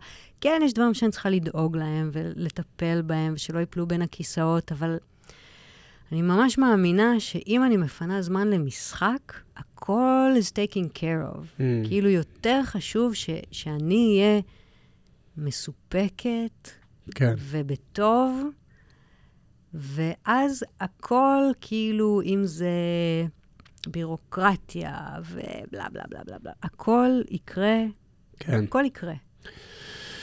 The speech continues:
Speaker 2: תראי, אני, אני חושב שאם, אם אין לנו את הזמן הזה להשקיע בעצמנו, לפחות, אה, שעה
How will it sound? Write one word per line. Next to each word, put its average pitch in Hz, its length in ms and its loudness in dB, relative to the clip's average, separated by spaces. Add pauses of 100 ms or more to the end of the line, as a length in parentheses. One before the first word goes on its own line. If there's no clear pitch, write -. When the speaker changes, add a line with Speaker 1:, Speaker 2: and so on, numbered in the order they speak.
(320)
Speaker 2:
תראי, 165 260 10
אני, 127 280 6
אני 156 420 8
חושב 131 460 6
שאם, 117 500 2 (120)
אם 113 180 2
אין 147 160 6
לנו 127 440 6 (400)
את - 160 -2 (920)
הזמן 120 460 4
הזה 120 260 0 (840)
להשקיע 120 540 4
בעצמנו, 117 680 0 (560)
לפחות, 110 1120 4
אה, 110 460 6
שעה 120 480 4